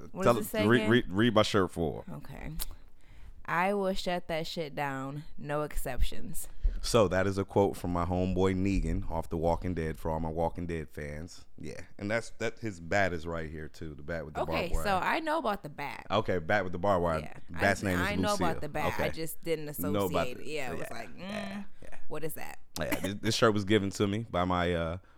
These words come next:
Speaker 2: by a good friend of, well, I, I won't say a good friend of mine, by, by somebody that I used to frequently talk to, uh, at one of my old jobs. You know what I'm saying? Real, real good guy. And I, this goes into what we were talking about.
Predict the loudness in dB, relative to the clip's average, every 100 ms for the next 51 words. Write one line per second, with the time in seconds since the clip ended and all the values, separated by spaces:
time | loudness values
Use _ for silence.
0 | -8 2 2 4 0 -2 -2 0 -4 0
1 | 2 2 2 0 0 -4 -4 -2 -2 0
2 | -2 -2 -2 -2 -4 0 2 2 2 -2
3 | -2 -2 0 0 0 0 0 -2 -4 -4
4 | -2 -4 -2 -6 -2 0 -2 -2 -2 0
5 | 0 -2 -6 -16 -20 -20 -12 -2 0 0
6 | 0 0 0 -2 -2 -2 -2 -2 -6 -12
7 | -16 -16 -16 -14 -8 -6 -4 -4 -4 -2
8 | -2 -4 -6 -4 -2 -2 -4 -4 -4 -2
9 | -4 -6 -8 -10 -10 -8 -8 -4 -2 -2
10 | -4 -6 -4 -4 -4 -4 -4 -4 -4 -6
11 | -8